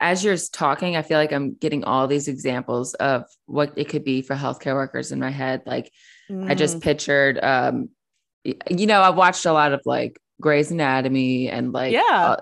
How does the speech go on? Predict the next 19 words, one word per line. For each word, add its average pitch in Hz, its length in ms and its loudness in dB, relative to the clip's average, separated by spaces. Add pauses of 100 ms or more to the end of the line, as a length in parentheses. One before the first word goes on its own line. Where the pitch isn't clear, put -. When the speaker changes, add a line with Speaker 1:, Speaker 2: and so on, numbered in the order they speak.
Speaker 1:
and 156 180 2
House. 143 640 2
And 143 260 0
so, 156 220 4
like, 147 400 2 (560)
I'm 269 80 -2
a - 20 2
little 277 220 6
expert 165 800 2
in 170 180 0
the 165 80 0
medical 147 420 0
field 143 220 2
myself, 135 500 -2
but, 170 200 4
uh, 165 220 4
<laughs> - 1400 4 (420)
Speaker 2:
<laughs> 392 500 2
Speaker 1:
but 262 280 4